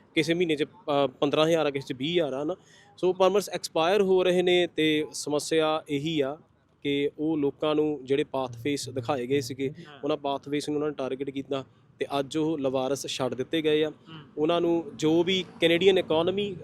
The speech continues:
Speaker 1: ਕ੍ਰੈਸ਼ ਕੀਤੀ ਆ, ਰਿਸੈਸ਼ਨ ਆਇਆ,
Speaker 2: ਹਾਂ।
Speaker 1: ਉਹਦਾ ਸਾਰਾ ਭਾਂਡਾ ਜਿਹੜਾ ਆ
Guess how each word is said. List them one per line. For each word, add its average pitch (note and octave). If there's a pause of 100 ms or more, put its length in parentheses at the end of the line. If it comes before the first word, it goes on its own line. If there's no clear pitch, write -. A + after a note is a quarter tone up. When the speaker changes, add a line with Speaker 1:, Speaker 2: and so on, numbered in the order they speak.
(160)
Speaker 1:
ਕ੍ਰੈਸ਼ D3+
ਕੀਤੀ D3+
ਆ, B2 (760)
ਰਿਸੈਸ਼ਨ F#3
ਆਇਆ, D#3+
Speaker 2:
ਹਾਂ। C3 (520)
Speaker 1:
ਉਹਦਾ F3+
ਸਾਰਾ D#3+
ਭਾਂਡਾ D3
ਜਿਹੜਾ D3
ਆ B2+